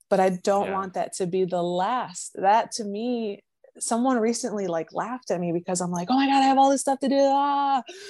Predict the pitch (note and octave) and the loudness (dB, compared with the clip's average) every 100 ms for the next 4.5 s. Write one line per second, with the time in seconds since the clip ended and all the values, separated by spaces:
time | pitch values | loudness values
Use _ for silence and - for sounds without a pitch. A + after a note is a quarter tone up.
0 | F4 C#4+ C4 B3+ A3+ A#3+ B3+ A#3+ - D4+ | -6 0 0 0 -2 -2 -2 -2 -4 -2
1 | D#4 D4+ D#4 D#4 D#4 D4 D#4 D4 D4+ D#4 | -2 -4 -8 -10 -10 -8 -6 -4 -2 -2
2 | C#4+ D#4 D#4+ C#4 B3 B3 A#3+ A#3 A3 _ | -2 -2 -2 0 -2 0 0 0 -2 _
3 | _ _ _ _ - B3 B3+ D#4 D4+ C#4 | _ _ _ _ 0 4 4 2 0 -10
4 | - C4 - - - | -6 -8 -8 -18 -14